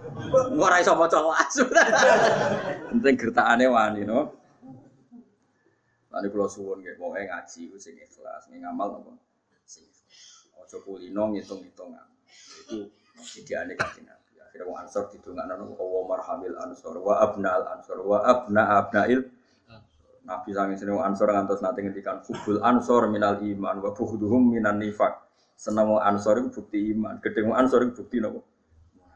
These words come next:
Akhire delalah rata-rata wong alim iku zuriyahe tiyang napa? Ansor.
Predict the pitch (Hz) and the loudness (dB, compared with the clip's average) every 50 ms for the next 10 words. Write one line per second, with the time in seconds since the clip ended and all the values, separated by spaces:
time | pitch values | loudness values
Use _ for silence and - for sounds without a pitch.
0 | _ _ _ _ _ _ _ _ _ _ _ _ _ _ _ _ - 98 98 98 | _ _ _ _ _ _ _ _ _ _ _ _ _ _ _ _ -16 -16 -14 -12
1 | 95 95 95 92 92 92 98 104 104 101 101 - _ 101 92 92 95 95 92 90 | -10 -6 -4 -4 -4 -4 -4 -6 -8 -10 -14 -18 _ -14 -12 -10 -10 -8 -10 -10
2 | - 95 95 95 92 92 92 90 87 82 80 90 87 98 120 120 120 - 98 95 | -10 -10 -10 -8 -8 -8 -8 -8 -8 -8 -8 -10 -10 -8 -6 -8 -8 -8 -12 -14
3 | 95 92 92 95 104 101 - 104 98 98 98 98 - - - - _ _ _ _ | -14 -12 -10 -10 -10 -8 -10 -12 -12 -12 -14 -18 -20 -20 -20 -20 _ _ _ _
4 | _ _ - - _ _ 107 104 101 _ _ _ _ _ - _ _ _ | _ _ -20 -20 _ _ -20 -20 -20 _ _ _ _ _ -20 _ _ _